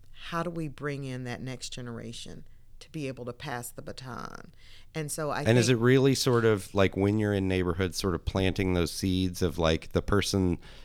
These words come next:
Speaker 2: you know, the millennial that actually does show up to the mayor on Thursday night at a neighborhood pride thing, you kind of pull them aside and you're like, "Are you aware of your area commission and what it does?"
Speaker 1: Exactly.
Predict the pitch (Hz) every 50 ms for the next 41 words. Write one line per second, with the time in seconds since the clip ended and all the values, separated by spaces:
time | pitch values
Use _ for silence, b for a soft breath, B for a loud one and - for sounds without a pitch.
0 | B - 95 95 92 87 78 95 90 90 92 92 101 101 104 104 101 95 90 85
1 | 90 87 90 92 - - 95 92 85 78 90 87 90 92 82 - - - 95 90
2 | 82 82 82 80 80 78 - - - - - 95 90 80 80 78 76 73 - -
3 | - 80 - 92 82 85 82 80 78 78 76 71 67 71 73 - 82 78 73 69
4 | - 78 69 67 71 71 67 73 69 69 69 69 71 71 67 71 76 73 73 -
5 | - 80 80 76 73 73 - - 78 76 73 67 B B B B B B B -
6 | - - 160 151 156 120 - 160 160 147 160 151 147 143 143 - - 170 160 151
7 | 113 101 95 90 92 95 98 101 104 107 104 104 101 B B B - - 87 85
8 | 87 98 104 107 104 101 101 101 120 139 127 82 67 76 73 69 67 65 65 67
9 | 67 65 64 - - - 73 73 73 - - 80 71 69 69 69 71 71 73 67
10 | 71 69 - - 71 73 - - - - - - 180 175 151 160 139 135 - -
11 | 90 95 -